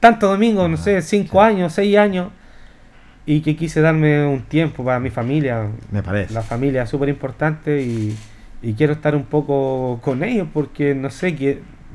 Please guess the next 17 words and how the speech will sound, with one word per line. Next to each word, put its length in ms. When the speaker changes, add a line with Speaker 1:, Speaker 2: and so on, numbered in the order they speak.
Speaker 1:
que 120
no 140
salga 360
un 100
día 180
domingo 440
con 100
mi 80
familia, 680
tiene 180
que 80
ser 200
hace 200
mucho 280
tiempo, 420
muchos 320
años, 280